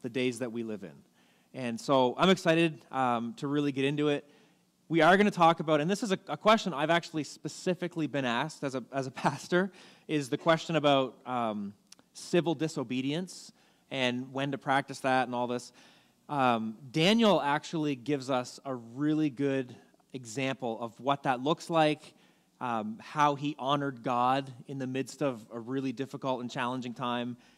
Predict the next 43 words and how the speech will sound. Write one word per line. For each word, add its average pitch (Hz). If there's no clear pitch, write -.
And 117
that's 147
not 160
the 139
topic 135
for, 120
for -
today. 123
That's 117
just, -
that's 170
just -
to 185
kinda 160
bait 143
you 139
a -
little 113
bit, 101
'cause 127
you, 127
you 131
gotta 151
be 135
here 131
for 117
this, -
<laughs> -
this 175
series. -
So, 185
uh, 147
anyway, 214
I 151
just, 185
there's 185
a 180
lot 185
to 208
learn, 156
um, 120
from 139
Daniel. 127